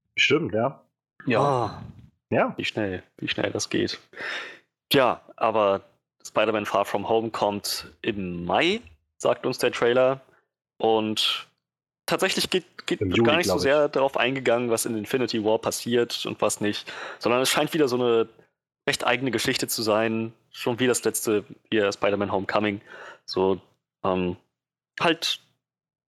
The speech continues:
Speaker 3: was dem Marvel-Universum hinzuzufügen, ohne jetzt unbedingt auf der Story von zig anderen Filmen zu beruhen, sich darauf zu verlassen, dass Leute das gesehen haben. Ähm,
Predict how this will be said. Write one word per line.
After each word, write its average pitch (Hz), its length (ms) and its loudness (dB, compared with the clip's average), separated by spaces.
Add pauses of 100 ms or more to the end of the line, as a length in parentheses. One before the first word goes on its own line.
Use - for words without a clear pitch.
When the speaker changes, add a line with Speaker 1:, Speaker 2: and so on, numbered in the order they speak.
(420)
Speaker 3:
was - 300 0 (720)
dem 123 140 0
Marvel-Universum 117 680 2
hinzuzufügen, 117 1000 -4 (420)
ohne 127 220 2
jetzt 113 220 2
unbedingt 113 560 -4 (160)
auf 113 220 0
der 104 140 2
Story 110 380 2
von 104 400 -4 (260)
zig - 300 0
anderen 110 320 -2
Filmen 110 440 0 (120)
zu - 180 -4
beruhen, 120 720 -2 (160)
sich - 140 -10
darauf 104 220 2
zu - 100 -6
verlassen, 107 300 2
dass - 140 -6
Leute 104 180 0
das - 140 -4
gesehen 98 340 -2
haben. 98 220 -2 (1200)
Ähm, 101 320 2